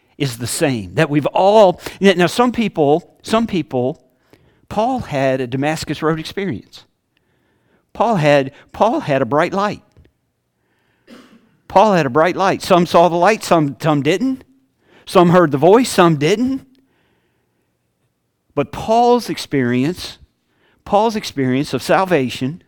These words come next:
was Paul's experience of salvation. Now, you may have come, it, it, depending on, on where, how you came from where you were to where you are. In other words, you, you were once, if you are here a born-again believer,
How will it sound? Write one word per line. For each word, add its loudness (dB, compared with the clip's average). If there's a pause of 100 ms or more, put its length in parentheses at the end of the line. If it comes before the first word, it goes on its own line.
(220)
was 4
Paul's 0
experience -2
of -4
salvation. -4 (1120)
Now, 4
you 4
may 2
have 0
come, 6 (180)
it, 0
it, -12 (240)
depending 0
on, -2
on 0
where, 2
how -2
you -6
came -4 (260)
from 2
where 4
you -2
were 6
to -6
where 0
you -2
are. -2 (1200)
In 2
other 6
words, 4 (160)
you, 0
you 0
were 6
once, 4 (240)
if 0
you 4
are 6
here 4
a 6
born-again 2
believer, 0